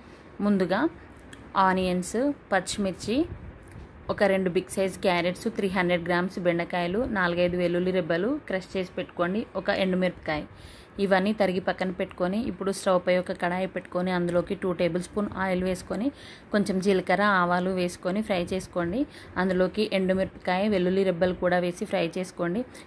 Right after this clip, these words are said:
ఇప్పుడు మనం తరిగి పెట్టుకున్న పచ్చిమిర్చి, ఉల్లిపాయ ముక్కలు కూడా వేసుకొని రెడ్ కలర్ వచ్చేంత వరకు ఫ్రై చేసుకొని, అందులోకి తగినంత పసుపు యాడ్ చేసుకొని ఒక five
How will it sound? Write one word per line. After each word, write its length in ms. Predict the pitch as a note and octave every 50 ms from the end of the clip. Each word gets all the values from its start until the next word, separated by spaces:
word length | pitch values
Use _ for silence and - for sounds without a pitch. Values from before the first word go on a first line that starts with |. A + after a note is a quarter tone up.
| - G3
ఇప్పుడు 180 | F3+ F#3+ G3 G3
మనం 160 | F#3+ F#3+ G3 F#3 F#3 F#3
తరిగి 200 | E3+ E3+ F#3+ F3+ G3+
పెట్టుకున్న 320 | F#3 - - F#3+ F#3 F#3+ G3 F#3 -
పచ్చిమిర్చి, 580 | F#3 - - - F#3+ F3+ E3+ - - - A3+ B3+ C#4+ - - - - - - G#3+
ఉల్లిపాయ 280 | G#3 G3 F#3 - F#3+ F#3+ F#3+ F#3+
ముక్కలు 280 | F3+ - F#3+ F#3 F#3 -
కూడా 180 | G3 F#3 F#3+ F#3+ F3+ F#3
వేసుకొని 440 | F3+ F3+ - - F3+ F3 A3 D4 E4 D#4+ - - - - - - F3+
రెడ్ 140 | F#3 - - -
కలర్ 180 | F#3+ F#3+ F#3 F#3+ F#3
వచ్చేంత 340 | F#3 - F#3+ F3+ F3 F3 F3+ F3+
వరకు 180 | F3+ F3+ - G3 -
ఫ్రై 140 | G3+ F3+ F3 E3+ -
చేసుకొని, 420 | F#3 F3+ - - F3+ F3 F3+ G#3 A3 - F#3+
అందులోకి 380 | G3 F3+ F3+ F3+ F3 F3 G#3 G3 - F#3
తగినంత 340 | F3 F3 F3 F3 E3+ E3 F3 - F3+
పసుపు 340 | F3 F3 - - - G#3 C4+ E4 - - - - - - - - - - -
యాడ్ 160 | F#3 F3 - - G3
చేసుకొని 380 | F#3 - - F#3+ F#3+ G#3+ A#3+ C#4 - - - - - - - - - - - - - - - F#3+
ఒక 180 | F#3 - F#3+ F3+ F3+ -
five 160 | G3+ F#3+ F3+